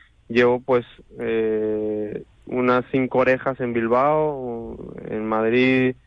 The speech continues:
otra y, y bueno, pues, eh, no llevamos un número malo, ¿no? Pero, pero bueno, ahora hoy en día tenemos que,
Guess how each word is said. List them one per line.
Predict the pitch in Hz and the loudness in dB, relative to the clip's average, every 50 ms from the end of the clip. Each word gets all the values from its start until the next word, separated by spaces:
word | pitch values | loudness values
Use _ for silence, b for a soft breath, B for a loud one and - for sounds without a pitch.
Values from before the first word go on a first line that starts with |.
| b b b b b b _ _ _ | b b b b b b _ _ _
otra | - 127 135 151 156 160 156 151 151 143 | 0 2 2 2 2 0 0 2 2 2
y, | 139 135 131 127 123 120 117 117 120 - | 0 -2 -2 -2 -4 -4 -4 -6 -8 -8
y | - 120 120 117 117 | -8 -4 -4 -2 -2
bueno, | 117 123 143 175 170 | 0 -2 -2 -4 -6
pues, | 151 135 120 107 - - | -6 -8 -8 -8 -6 -4
eh, | 117 110 110 107 110 107 | -2 -2 0 0 0 0
no | 113 117 | 0 0
llevamos | 120 120 127 127 127 127 127 127 123 - | 2 4 4 4 4 2 0 -2 -2 -2
un | 131 127 127 | -2 -2 0
número | 127 127 123 123 123 123 120 120 117 117 113 113 113 113 | 0 0 2 2 2 2 2 2 2 0 0 -2 -2 0
malo, | 117 123 139 147 135 | 0 0 0 0 0
¿no? | 123 127 139 | 0 -2 0
Pero, | 143 143 127 120 117 113 110 107 107 107 104 - - | 2 2 4 4 4 2 2 2 0 0 -2 -2 -2
pero | - 107 107 | -2 0 0
bueno, | 107 113 123 123 | 2 2 2 2
ahora | 123 120 123 127 | 2 2 2 4
hoy | 123 123 123 | 4 4 2
en | 123 123 123 | 2 0 0
día | 120 127 127 | 0 2 2
tenemos | 120 - 123 123 120 123 123 | 2 2 0 0 0 -2 -4
que, | - 127 | -6 -8